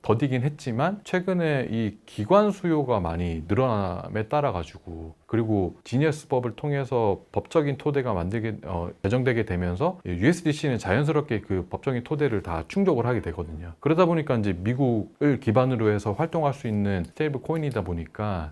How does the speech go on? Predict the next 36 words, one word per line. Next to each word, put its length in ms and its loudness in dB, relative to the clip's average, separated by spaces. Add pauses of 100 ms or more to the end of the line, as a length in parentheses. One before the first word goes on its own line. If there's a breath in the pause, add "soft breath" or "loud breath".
(100)
더 220 0
이제 280 -2
앞으로 260 0
탄력을 340 2
받게 240 -2
되지 220 0
않을까라고 840 0
이제 180 -2
다들 440 -2
예상을 400 -2
하고 220 -4
있는 220 -2
것이죠. 500 -12
그 300 -8
최근에 340 0
이제 140 2
유에스디티 1000 -4
같은 280 -2
경우에도 720 -2
지니어스법 640 -2
충족이 320 -2
안 120 0
되다 180 -2
보니까 680 -6
일찌감치 420 4
미카법은 560 2
충족이 300 0
안 120 2
돼서 480 0
원래 360 2 (120)
테더 220 4
같은 240 0
경우에 640 0
유에스디티도 640 0
있지만 480 0
이유알, 460 4